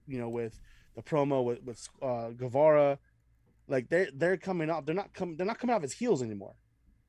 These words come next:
Everyone's cheering them. Is it just because they're going up against a bigger heel that they're getting cheers, or it just, it is just kind of the way things are going?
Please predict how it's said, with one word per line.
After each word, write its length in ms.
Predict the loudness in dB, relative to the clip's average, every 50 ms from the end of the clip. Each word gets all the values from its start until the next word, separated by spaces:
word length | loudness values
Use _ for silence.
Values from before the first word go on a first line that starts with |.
| _ _ _ _ _ _ _ _ _ -2
Everyone's 340 | 2 2 4 4 2 -2 -4
cheering 340 | -6 0 2 4 4 4 2
them. 120 | 0 -2
Is 120 | -4 -6 -8
it 40 |
just 160 | -8 -10 -10 -8
because 260 | -2 2 2 2 2
they're 80 | 2 0
going 200 | 0 0 0 0
up 100 | 0 0
against 240 | -2 -2 -4 -4 -6
a 60 | -8
bigger 340 | -2 0 0 2 0 -2 -6
heel 440 | -6 -6 -4 -2 -2 -2 -4 -8 _ _ _ _ _ _ _ -10
that 120 | -10 -6 -4
they're 80 | -4
getting 220 | -4 -2 -4 -4 -6
cheers, 520 | -4 -4 -2 -2 0 -2 -2 -4 -8 -16 _ _ _ _ _ _ -6
or 560 | -4 -2 0 0 0 0 -2 -4 -6 -8 -10 _ _ _ _ _ _ _ _ _ -20 -20 _ _ _ _ _ _ _ _ _ _ _ -20
it 60 | -16 -14
just, 220 | -14 -14 -10 -8
it 60 | -4 -4
is 200 | -4 -4 -6 -10
just 260 | -12 -14 -14 -14 -12
kind 160 | -12 -10 -10 -10
of 120 | -10 -12 _ _ _ _ -10
the 60 | -8
way 120 | -6 -6 -6
things 240 | -8 -10 -12 -12
are 60 | -12 -12
going? 240 | -12 -12 -14 -14